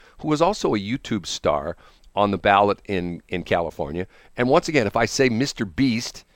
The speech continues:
most people go like, especially young people, "Mister Beast, oh, I know Mister Beast, I love his videos." But most people don't know his real name.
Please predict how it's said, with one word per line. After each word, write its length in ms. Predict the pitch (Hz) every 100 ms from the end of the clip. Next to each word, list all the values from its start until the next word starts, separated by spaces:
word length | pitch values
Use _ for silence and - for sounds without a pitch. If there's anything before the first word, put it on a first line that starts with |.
| _ _ -
most 200 | 113 -
people 220 | 131 90
go 100 | 98
like, 180 | 98 98
especially 380 | - 151 - 120
young 220 | 110 117
people, 300 | - 113 85
"Mister 260 | 113 165 117
Beast, 160 | 156
oh, 80 | 170
I 60 | 214
know 120 | 156
Mister 240 | 123 -
Beast, 240 | - 165 120
I 60 |
love 160 | 156 208
his 100 | 110
videos." 400 | 90 73 - - - _ _ 110
But 240 | 143 -
most 300 | 127 175 214
people 240 | 208 - 123
don't 180 | 131
know 80 | 117
his 140 | 117 98
real 200 | 101 101
name. 360 | 190 - -